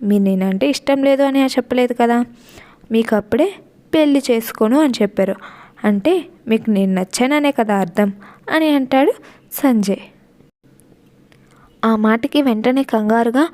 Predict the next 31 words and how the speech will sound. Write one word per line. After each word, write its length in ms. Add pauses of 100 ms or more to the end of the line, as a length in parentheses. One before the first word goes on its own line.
(360)
"నేను 280
అలా 160
అనలేదు" 500 (180)
అని 180
అంటుంది 360
దీపు. 360 (520)
"మీరు 200
ఎలా 220
అన్నా 220
కూడా 320 (240)
నేను 220
మాత్రం 380 (320)
అలాగే 380
అనుకుంటాను" 580 (480)
అని 200
అంటాడు. 400 (240)
ఆ 120
మాటకి 400
సంజయ్ 420
వైపు 260
ఒక్క 260
క్షణం 320
చూసి 400 (480)
వెంటనే 420
తల 220
తిప్పేసుకుని, 760 (200)
"సరే, 380 (140)
మీరు 180
ఎలా 180
అయినా 220
ఊహించుకోండి, 600